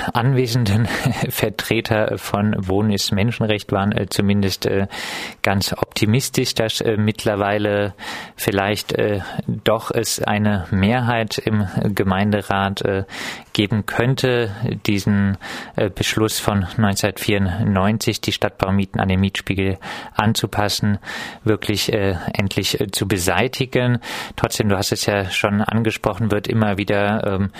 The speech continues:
jetzt auch, ähm, von Otto Neideck zum Beispiel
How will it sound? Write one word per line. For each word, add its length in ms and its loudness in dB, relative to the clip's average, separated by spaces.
jetzt 340 -2
auch, 340 0
ähm, 380 0
von 260 0
Otto 200 0
Neideck 420 0
zum 100 0
Beispiel 640 0